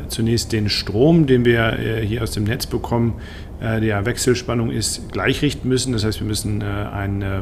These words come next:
positiven und einen negativen Pol haben. Den, äh, legen wir dann entsprechend an. Und wenn wir das dann ins Wasser halten, jetzt mal ganz salopp gesprochen, ähm, wird dann an der,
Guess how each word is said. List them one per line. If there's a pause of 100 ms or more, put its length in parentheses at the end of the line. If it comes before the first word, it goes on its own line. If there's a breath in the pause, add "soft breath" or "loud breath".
positiven
und
einen
negativen
Pol
haben. (540 loud breath)
Den,
äh,
legen
wir
dann
entsprechend
an.
Und
wenn
wir
das
dann
ins
Wasser
halten, (140)
jetzt
mal
ganz
salopp
gesprochen, (640 loud breath)
ähm,
wird
dann
an
der,